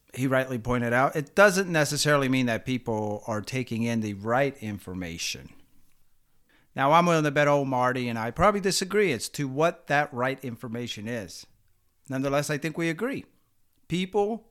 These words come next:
are reading inaccurate or biased or slanted information.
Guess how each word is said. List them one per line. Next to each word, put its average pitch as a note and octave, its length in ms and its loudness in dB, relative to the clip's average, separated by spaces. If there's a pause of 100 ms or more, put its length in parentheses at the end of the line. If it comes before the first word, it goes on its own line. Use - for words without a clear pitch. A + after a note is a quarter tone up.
(120)
are C#3+ 540 0
reading B2 560 -6 (460)
inaccurate B2 920 -4 (400)
or G#2 260 -10 (160)
biased C#3+ 680 0 (140)
or A2+ 680 -4 (280)
slanted D3+ 800 -2 (160)
information. E3+ 840 -2